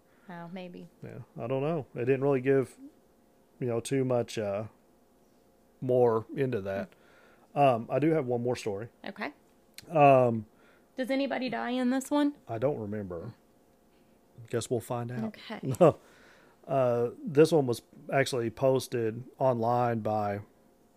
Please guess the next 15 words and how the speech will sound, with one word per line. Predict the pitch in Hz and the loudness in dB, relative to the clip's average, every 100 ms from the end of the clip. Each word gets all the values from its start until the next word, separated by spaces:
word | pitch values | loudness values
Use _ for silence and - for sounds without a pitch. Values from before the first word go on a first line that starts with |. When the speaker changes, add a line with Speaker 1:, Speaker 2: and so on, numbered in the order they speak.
| _ | _
Speaker 2:
the | 123 | -10
friend | - 139 123 123 104 | -8 -4 -2 -2 -2
of | 95 | -6
the | 95 | -8
victim, | 92 92 - 92 104 | -10 -12 -12 -14 -10
so | 113 | -8
I'm | 104 | -8
assuming | - 110 95 90 | -8 -10 -10 -12
yes. | 87 - - | -12 -14 -16
Speaker 1:
Oh, | 240 233 202 196 214 247 240 _ _ - | -14 -12 -14 -12 -12 -14 -14 _ _ -14
okay. | 226 247 240 - - 190 190 220 | -10 -10 -10 -14 -12 -10 -10 -10
Speaker 2:
So, | 185 - 110 98 95 92 _ _ _ _ _ _ 135 | -10 -6 -4 -2 -4 -8 _ _ _ _ _ _ -2
um, | 131 120 120 - _ _ _ _ _ _ _ _ _ _ _ _ _ _ _ _ _ _ _ | 0 0 -4 -12 _ _ _ _ _ _ _ _ _ _ _ _ _ _ _ _ _ _ _
this, | 131 139 - | 2 2 2
uh, | 127 104 98 | -4 -4 -6